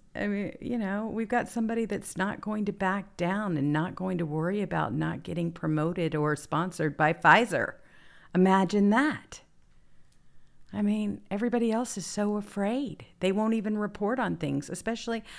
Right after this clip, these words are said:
I mean, w-, I ran across that one clip that, uh, Project Veritas did, and it was the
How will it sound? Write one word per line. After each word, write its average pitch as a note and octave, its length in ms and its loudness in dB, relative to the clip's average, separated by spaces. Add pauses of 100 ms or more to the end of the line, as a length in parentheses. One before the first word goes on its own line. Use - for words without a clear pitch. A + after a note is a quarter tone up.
(140)
I - 20 4
mean, D4 160 10
w-, C4+ 120 2 (340)
I D#4 100 10
ran G4+ 260 2
across A#2+ 580 2
that B2+ 280 -4
one D#3+ 600 0 (120)
clip - 480 -8 (160)
that, B2 720 -6 (140)
uh, A#2+ 360 -8 (120)
Project D#3+ 420 -4
Veritas A#2+ 800 -8
did, - 340 -14 (420)
and D3+ 80 2
it D3+ 100 4
was D3 140 0
the - 140 -6